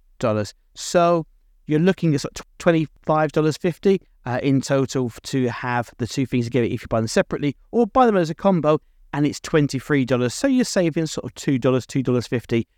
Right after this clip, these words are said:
by doing it as a combo. And they are really good milkshakes. Um, so it is something to kind of think about that actually, if you wanna have a massive meal, what a lot, some people do is they don't have breakfast.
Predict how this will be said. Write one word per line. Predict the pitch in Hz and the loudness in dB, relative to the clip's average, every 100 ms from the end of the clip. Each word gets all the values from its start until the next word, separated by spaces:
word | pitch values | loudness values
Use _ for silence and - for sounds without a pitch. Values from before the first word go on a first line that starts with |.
| _ - | _ -4
by | 127 123 | -2 0
doing | 131 120 117 | 2 0 0
it | 120 | -2
as | 123 113 | -4 -4
a | 113 | -4
combo. | 131 120 117 - | -2 -2 -2 -2
And | 151 | 0
they | 165 175 | 2 4
are | 180 | 4
really | 160 151 | 4 0
good | 135 131 | 0 -2
milkshakes. | 131 131 - 110 - - _ _ - | -2 -2 -2 -4 -4 -16 _ _ -10
Um, | 113 120 123 - | -2 0 0 -2
so | - 135 | 0 2
it | 131 151 147 | 2 -2 0
is | 170 156 - | 2 0 -2
something | - 151 127 139 | -2 0 0 -2
to | - | -4
kind | - 127 | -2 -2
of | 120 | 0
think | 131 | -4
about | - 120 | -2 -4
that | 113 | -2
actually, | 127 - 131 | -4 -2 -4
if | - | -2
you | |
wanna | 135 139 | -2 -2
have | 117 131 123 | 0 -4 -2
a | 143 127 | -4 -2
massive | 139 151 - 135 123 | 0 0 -2 -6 -2
meal, | 131 135 127 _ _ - | 0 0 -2 _ _ -2
what | 156 165 | 4 4
a | 160 | 4
lot, | - | 0
some | - 175 | 2 0
people | 170 156 135 | 0 -2 -2
do | 139 131 | 0 0
is | 127 127 131 | -2 -4 -8
they | 135 123 113 - - | -4 -4 -4 -10 -4
don't | 156 110 | -4 -4
have | 127 123 | -6 -2
breakfast. | 131 - 120 - | -4 -2 -6 -6